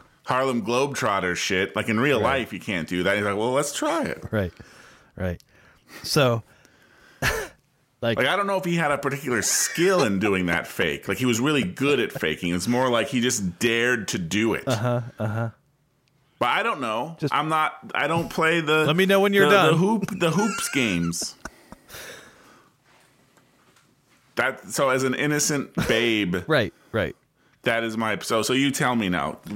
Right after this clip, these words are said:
Speaker 1: Lay it on me.
Speaker 2: Okay. So it's two thousand eighteen. I, I hate, I, you know how much I hate dating this. I shouldn't have done it. We'll edit that out.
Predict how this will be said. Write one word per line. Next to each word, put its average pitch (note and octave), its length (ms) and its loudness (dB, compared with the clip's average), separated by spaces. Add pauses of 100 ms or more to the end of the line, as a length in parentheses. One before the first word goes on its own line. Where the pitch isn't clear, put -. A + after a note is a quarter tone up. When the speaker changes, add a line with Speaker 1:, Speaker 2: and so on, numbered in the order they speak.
(140)
Speaker 1:
Lay C3+ 300 2
it C3 60 2
on A2 260 -2
me. D#2+ 220 -8 (260)
Speaker 2:
Okay. F#2+ 380 -2 (760)
So A#2+ 200 -2
it's G#2+ 200 -2
two D3+ 220 2
thousand C3+ 440 2
eighteen. F2 600 -2 (920)
I, F2+ 240 -2 (140)
I F#2 140 -4
hate, - 760 -8 (840)
I, F2+ 140 -18 (180)
you G2 180 -8
know G2 380 -4
how G#2 180 -4
much F#2+ 260 -8
I E2+ 100 -8
hate F2 300 -6
dating E2+ 400 -8
this. - 360 -12 (500)
I - 60 -14
shouldn't F#2+ 260 -8
have E2 100 -10
done D#2+ 200 -8
it. - 220 -16 (520)
We'll E2+ 240 -12
edit F2+ 280 -10
that F#2 180 -12
out. - 200 -14